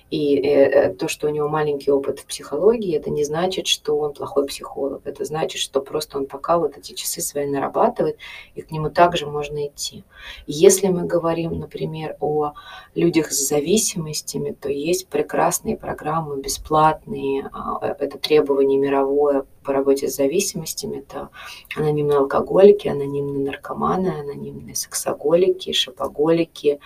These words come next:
и те, кто е-, переедает, вот эти вот анонимные программы. Там прекрасные программы, я знаю содержание этих программ.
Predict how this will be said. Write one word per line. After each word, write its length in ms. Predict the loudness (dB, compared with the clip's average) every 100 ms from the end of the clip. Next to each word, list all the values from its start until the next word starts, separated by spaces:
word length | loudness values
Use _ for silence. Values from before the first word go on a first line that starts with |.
| -16 -18 -18 -20 _
и 400 | -8 -4 -4 -4 -4
те, 120 | -6
кто 200 | -4 -4
е-, 200 | -4 -6 -10
переедает, 760 | -6 -2 -2 0 0 -2 -6 -8
вот 180 | -6 -6
эти 160 | -6 -10
вот 160 | -8
анонимные 540 | -2 0 0 0 -2 -4
программы. 640 | -4 0 0 2 0 -2 -6 -16 -10 -2
Там 260 | 0 -2
прекрасные 840 | -2 -2 0 0 2 2 0 -6 -8
программы, 500 | -6 -2 0 0 2
я 160 | 2 2
знаю 380 | 0 0 0 -4
содержание 600 | -10 -8 -8 -6 -8 -10
этих 200 | -12 -14
программ. 520 | -14 -10 -8 -8